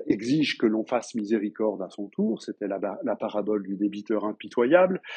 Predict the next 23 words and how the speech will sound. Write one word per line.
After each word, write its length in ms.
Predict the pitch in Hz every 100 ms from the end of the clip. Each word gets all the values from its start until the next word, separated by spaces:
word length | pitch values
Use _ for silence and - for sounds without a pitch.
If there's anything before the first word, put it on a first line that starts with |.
| - -
qui 220 | - 170 170
exige 520 | 131 131 180 143 -
que 100 | 139
l'on 180 | 127 127
se 160 | -
réjouisse 580 | 127 143 127 147 151 -
de 100 | 120
la 120 | 117
générosité 760 | 101 113 110 107 110 110 104 104
du 100 | 107
roi. 320 | 143 - 214
C'était 300 | - - -
la 120 | 98
lib-, 300 | 98 101 104 -
la 360 | 110 98 95 - _ _
parabole 600 | 123 120 110 123 113 - _ - _
des 200 | 107 107
ouvriers 440 | 123 107 110 113 104
de 60 |
la 120 | 95
onzième 360 | 95 104 95 92
heure. 340 | 131 208 240 _ _ _ _ _ _ _ _ _
Ici, 460 | - - 98 165